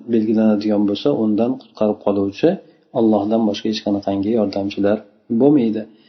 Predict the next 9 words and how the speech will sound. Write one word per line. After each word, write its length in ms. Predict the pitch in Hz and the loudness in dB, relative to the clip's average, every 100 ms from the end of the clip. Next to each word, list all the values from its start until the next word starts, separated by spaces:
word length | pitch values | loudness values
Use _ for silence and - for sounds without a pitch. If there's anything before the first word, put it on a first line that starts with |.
| _ - | _ 2
Bu 100 | 143 | 6
narsa 280 | 170 151 - | 8 6 4
esa 180 | 131 131 | 0 2
inson 360 | 156 123 113 139 | 0 0 2 2
zimmasida 480 | 117 117 113 107 120 | 4 4 4 2 2
bo'ladigan 500 | 113 107 104 107 113 | 4 4 2 0 0
o'sha 240 | 117 110 110 | 0 0 0
nazrga 520 | 104 107 107 139 156 | 2 2 2 2 4
ham, 160 | 160 | 4